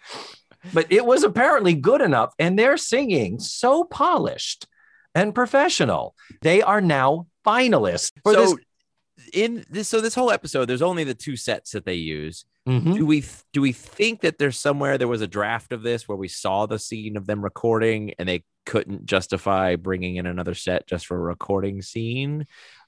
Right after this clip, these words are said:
Speaker 2: of, like, 'cause where would you record in their, in the world that they live in that wasn't an actual recording studio?
Speaker 1: Probably their bedroom.
Speaker 2: Yeah, I guess.
Speaker 1: Probably their bedroom. But honestly, what little we heard of their singing,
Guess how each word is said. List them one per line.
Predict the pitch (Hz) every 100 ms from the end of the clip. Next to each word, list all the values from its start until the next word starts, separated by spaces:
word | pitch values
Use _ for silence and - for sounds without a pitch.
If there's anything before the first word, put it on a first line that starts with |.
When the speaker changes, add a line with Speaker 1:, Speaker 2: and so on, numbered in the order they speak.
| -
Speaker 2:
of, | 87
like, | 95 95
'cause | 131
where | 135 196
would | 208 160
you | 127
record | 101 - 101 87 85 - _ _ _ _ _
in | 98 104
their, | 98 92 90
in | 90 110
the | 107
world | 101 110 110
that | 95
they | 95
live | 95 123 80
in | 73 65 82 _ _
that | 92 -
wasn't | 98 90 92 _ _
an | 87
actual | 90 - 87
recording | 82 - 139 87
studio? | - 71 - - - _ _ _ _ - - _ _
Speaker 1:
Probably | - 113
their | -
bedroom. | 87 87 90 107 117 127 143 117
Speaker 2:
Yeah, | 101 98 98 104
I | 107
guess. | 101 113 131
Speaker 1:
Probably | 143 135
their | 101
bedroom. | 98 95 117 117
But | 117 113 - - - -
honestly, | 131 151 165 - 165
what | 160 131 151
little | 135 156 143
we | 139
heard | 113 117
of | 117 110
their | 123
singing, | 120 - 127 131 131 143